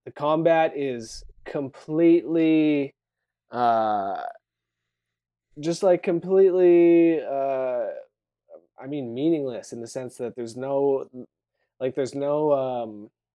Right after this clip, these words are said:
you don't really have to learn anything. All the enemies are coming at you, and they're attacking you with one attack or two attacks, and they're doing the same thing over and over and over again. I mean, there, there are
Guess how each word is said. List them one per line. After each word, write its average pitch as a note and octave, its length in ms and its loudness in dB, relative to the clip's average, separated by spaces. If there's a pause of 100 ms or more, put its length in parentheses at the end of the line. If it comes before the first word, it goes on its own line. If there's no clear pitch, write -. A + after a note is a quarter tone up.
(920)
you D3+ 60 -6
don't F3 100 0
really F3 160 2
have F3 140 -4
to E3 80 -2
learn C3+ 340 -4
anything. A2 400 -14 (400)
All D3+ 160 2
the D#3 140 2
enemies D#3 300 -2
are C#3 60 -6
coming C#3 260 -4
at B2+ 240 -10
you, C#3 80 -2
and B2+ 100 -4
they're A#2+ 80 -6
attacking B2+ 420 -8
you C3+ 120 -6
with A2+ 160 -10
one B2 180 -12
attack B2 480 -12 (520)
or G2+ 140 -14
two C#3 220 -6
attacks, A#2 520 -8
and A2+ 120 -12
they're A2+ 80 -10
doing B2 220 -10
the A#2 60 -12
same B2 320 -14
thing A#2 280 -12
over A2+ 320 -12
and A2 80 -14
over G#2+ 220 -12
and F#2+ 100 -20
over G2+ 220 -16
again. - 260 -20 (540)
I G#2+ 80 -14
mean, A#2+ 260 -10
there, D3+ 460 -2
there C#3+ 240 -4
are C3 140 -2